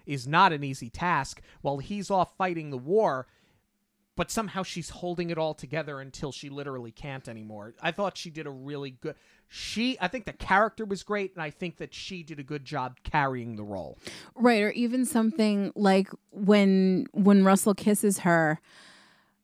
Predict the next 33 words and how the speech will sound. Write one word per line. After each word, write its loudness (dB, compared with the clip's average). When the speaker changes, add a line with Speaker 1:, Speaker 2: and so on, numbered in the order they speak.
Speaker 2:
once 8
she 4
realizes 6
that 8
he 4
saved 6
Davy's 8
life, 8
it's 8
almost 8
like 8
she's 4
putting 4
her 10
own 8
personal 4
conflict 2
aside 4
to -4
do 6
her 4
patriotic 2
duty. 0
But 10
that 6
lends 6
to 6
what 6
you 4
said 6
about 8
her 6
being, 2